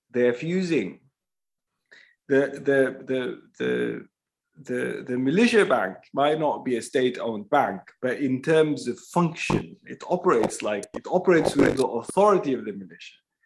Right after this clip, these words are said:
And that's the important thing to consider. If you, if you're taking, uh, a letter that is addressed with the title Bank Al Khalij, you can probably enter any government, um,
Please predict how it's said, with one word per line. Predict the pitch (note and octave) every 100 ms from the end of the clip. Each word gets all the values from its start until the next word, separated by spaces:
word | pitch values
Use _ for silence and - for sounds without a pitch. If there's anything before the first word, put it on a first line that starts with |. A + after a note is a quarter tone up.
| _ _ -
And | D#3
that's | F3+
the | G3
important | F#3 G3 F#3+ F3+
thing | E3 D#3+
to |
consider. | - C3 - D3+
If | A2+ B2+
you, | F#3 F3+
if | F3+ D#3+
you're | D3+ D#3
taking, | G3+ G#3 G3+ G3 F#3+ F#3 _ _ _ _
uh, | C#3+ C#3 C#3
a |
letter | C#3+ E3 F3 - F#2 - _
that | B2 B2+
is | C3
addressed | C3+ C3 D3 E3 E3+ - -
with | C#3 C#3+ C#3+ C#3 C#3
the | A#2+
title | D3 C3 C3+ C3+ C3 A#2+ - -
Bank | C3+ C#3 C#3
Al | G3
Khalij, | - A2+ A2 G2 -
you | - B2+
can | - D3
probably | F3 F#3+ F#3 F3 D#3
enter | C#3+ D#3+ F3 C3 -
any | D3+ E3
government, | D#3+ C#3+ C#3+ C#3 C3 - _ - - _ _ -
um, | A2+ A2 G#2 -